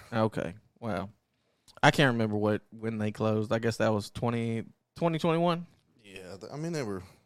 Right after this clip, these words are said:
Speaker 2: they were old, but they weren't, I mean, they worked on them,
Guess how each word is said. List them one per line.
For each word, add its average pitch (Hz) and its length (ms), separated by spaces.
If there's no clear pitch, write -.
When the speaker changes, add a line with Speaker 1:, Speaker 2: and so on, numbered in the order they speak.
Speaker 2:
they 147 100
were 113 160
old, 92 360
but 90 160
they 107 100
weren't, 101 300
I 95 240
mean, 92 200
they 95 120
worked 104 300
on 113 140
them, 107 240